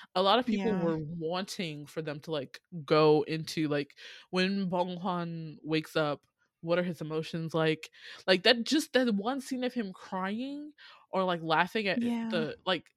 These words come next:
Speaker 1: that one scene, I was like, "You could have just given us one more scene of, like,
Speaker 2: Yeah.
Speaker 1: him, like,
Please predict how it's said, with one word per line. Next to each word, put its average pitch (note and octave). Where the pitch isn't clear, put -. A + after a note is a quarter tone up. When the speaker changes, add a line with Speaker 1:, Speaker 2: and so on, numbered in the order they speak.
Speaker 1:
that A3
one C4
scene, C#4+
I A#3
was B3+
like, A#3
"You C4
could C4+
have B3
just A3+
given A3
us F#3+
one G3+
more A3
scene D#3+
of, G#3
like, G#3+
Speaker 2:
Yeah. G#3
Speaker 1:
him, G3+
like, G3+